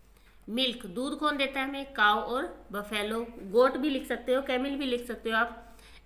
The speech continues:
एग, अंडे किससे मिलते हैं हमें? हैन और duck। मीट किससे मिलता है? goat और फिश। लेदर किससे मिलता है? snacks और crocodile। फिर आता है answer the following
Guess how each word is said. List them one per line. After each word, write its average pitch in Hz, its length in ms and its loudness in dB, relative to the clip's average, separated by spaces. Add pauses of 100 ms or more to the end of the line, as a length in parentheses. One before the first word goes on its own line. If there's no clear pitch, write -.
एग, 254 300 0 (260)
अंडे 262 280 0
किससे 285 280 -6
मिलते 294 240 -6
हैं 285 80 -2
हमें? 285 200 -4
हैन 214 300 4
और - 460 0
duck। 196 360 -2 (500)
मीट 254 340 -2
किससे 302 240 -2
मिलता 277 300 -4
है? 277 260 -4
goat 220 320 -2
और 277 120 0
फिश। - 520 -6 (160)
लेदर 208 360 -4
किससे 285 300 -8
मिलता 277 300 -4
है? 277 280 -4
snacks 226 400 -4
और - 400 -6 (720)
crocodile। 190 600 -2 (1800)
फिर 330 160 4
आता 330 240 4
है 339 320 0
answer 220 420 2
the 247 120 2
following 226 380 -2